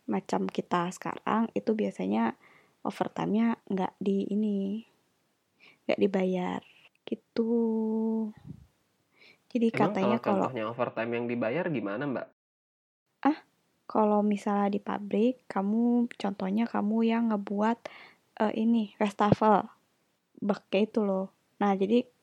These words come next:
Speaker 1: produksi itu biasanya kan ada waktu yang apa, ada waktu, ada perhitungan pastinya. Misalnya sehari bikin lima, untuk satu orang di satu line production. Nah,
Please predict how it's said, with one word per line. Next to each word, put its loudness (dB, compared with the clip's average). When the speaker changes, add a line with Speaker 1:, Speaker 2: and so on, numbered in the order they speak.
Speaker 1:
produksi -2
itu 2
biasanya 0
kan 0
ada 4
waktu 0
yang 2
apa, -4
ada -4
waktu, -4
ada 4
perhitungan 0
pastinya. -4
Misalnya -2
sehari 0
bikin -2
lima, 0
untuk -2
satu -6
orang 0
di 4
satu 0
line 2
production. -4
Nah, -4